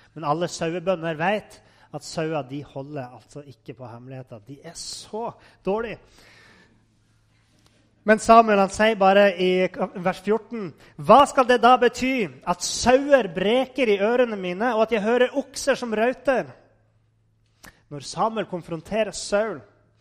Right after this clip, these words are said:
eh, så kommer Saul med unnskyldning etter unnskyldning.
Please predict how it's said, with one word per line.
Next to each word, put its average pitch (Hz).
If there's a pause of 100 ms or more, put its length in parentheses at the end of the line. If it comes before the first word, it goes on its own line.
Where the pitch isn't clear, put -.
(440)
eh, 151
så 190
kommer 208
Saul 208 (360)
med 175
unnskyldning 170 (180)
etter 185
unnskyldning. 160